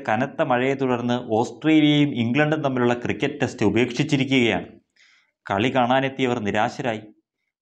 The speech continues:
പോംവഴിയായി സംഘാടകർ ചരിത്രപരമായ ഒരു തീരുമാനത്തിലെത്തി. മഴ ചതിച്ച ടെസ്റ്റിനെ ഒരൊറ്റ ദിവസത്തിലേക്ക് ചുരുക്കുക. അത് ഏകദിന ക്രിക്കറ്റിൻ്റെ പിറവിയിലേക്കാണ് നയിച്ചത്. ചരിത്രത്തിലെ ആദ്യ ഏകദിന രാജ്യാന്തര മത്സരം,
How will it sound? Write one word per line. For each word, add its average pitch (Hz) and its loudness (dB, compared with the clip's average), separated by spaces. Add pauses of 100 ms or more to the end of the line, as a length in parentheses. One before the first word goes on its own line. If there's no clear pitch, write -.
(100)
പോംവഴിയായി 160 0
സംഘാടകർ 147 -2
ചരിത്രപരമായ 143 0
ഒരു 120 2
തീരുമാനത്തിലെത്തി. 110 -2 (560)
മഴ 110 0
ചതിച്ച 120 -2
ടെസ്റ്റിനെ 113 -4
ഒരൊറ്റ 113 0
ദിവസത്തിലേക്ക് 107 -2
ചുരുക്കുക. 110 0 (640)
അത് 190 4
ഏകദിന 165 2
ക്രിക്കറ്റിൻ്റെ 135 -6
പിറവിയിലേക്കാണ് 113 -2
നയിച്ചത്. 101 -4 (560)
ചരിത്രത്തിലെ 113 0
ആദ്യ 120 0
ഏകദിന 120 0
രാജ്യാന്തര 113 -2
മത്സരം, 104 -6